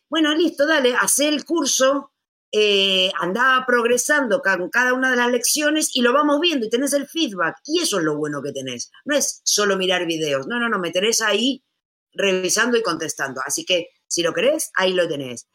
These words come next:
Y si es, si dijiste, "Madre del amor hermoso, esta mujer, las cosas que crea es maravilloso", pues ahí tenemos un máster de copywriting en K-School.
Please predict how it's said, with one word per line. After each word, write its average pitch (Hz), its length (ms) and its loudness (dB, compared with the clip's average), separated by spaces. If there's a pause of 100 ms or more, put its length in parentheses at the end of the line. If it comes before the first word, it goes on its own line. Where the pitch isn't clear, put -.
(280)
Y 330 480 2
si - 260 -2
es, 160 220 -4
si - 220 -4
dijiste, 156 600 -6
"Madre 180 640 -2
del 160 180 0
amor 160 300 -2
hermoso, 170 760 -2
esta 170 380 -4
mujer, 156 420 -8
las 160 220 -6
cosas 165 300 -6
que 139 120 -6
crea 151 220 -6
es 143 80 -10
maravilloso", 147 840 -2 (240)
pues 131 220 -4
ahí 139 220 -6
tenemos 143 560 -8 (360)
un 151 360 -2
máster 185 560 -6
de 120 260 -8
copywriting 135 880 -4
en 113 240 -12
K-School. 139 880 -6